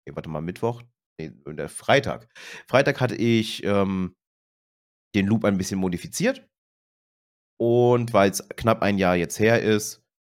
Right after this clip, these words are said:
habe ich mir mal gedacht, so wird mal Zeit, Kühlflüssigkeit wechseln.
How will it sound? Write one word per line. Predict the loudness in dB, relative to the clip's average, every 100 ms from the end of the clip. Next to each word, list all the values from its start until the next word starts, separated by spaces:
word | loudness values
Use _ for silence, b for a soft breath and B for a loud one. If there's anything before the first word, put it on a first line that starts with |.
| _ _ _ -2
habe | -2
ich | -2
mir | -4 -2
mal | -2
gedacht, | 0 -2 -2
so | -2 -2 0
wird | -2
mal | -4
Zeit, | -2 -2 -2 -6 _ _
Kühlflüssigkeit | -2 0 -2 -6 -8 -8
wechseln. | -10 -14 -18